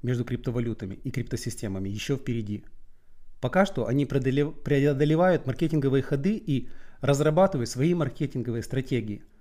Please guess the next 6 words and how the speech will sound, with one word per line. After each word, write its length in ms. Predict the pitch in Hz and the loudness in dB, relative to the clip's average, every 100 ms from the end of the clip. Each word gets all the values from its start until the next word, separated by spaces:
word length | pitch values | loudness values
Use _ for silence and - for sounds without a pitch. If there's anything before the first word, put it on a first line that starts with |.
| - - | -20 -4
Если 260 | 139 151 160 | 0 4 6
можно 300 | 165 147 127 | 6 6 4
так 180 | 135 131 | 0 2
выразиться, 600 | 185 202 131 - - - - - - - - | 4 4 0 -6 -8 -8 -8 -8 -8 -10 -2
проделывают 540 | 131 135 156 151 135 | 0 4 4 6 4
маркетинговые 760 | 127 127 - 175 156 127 123 113 | 2 -2 0 0 2 2 0 -2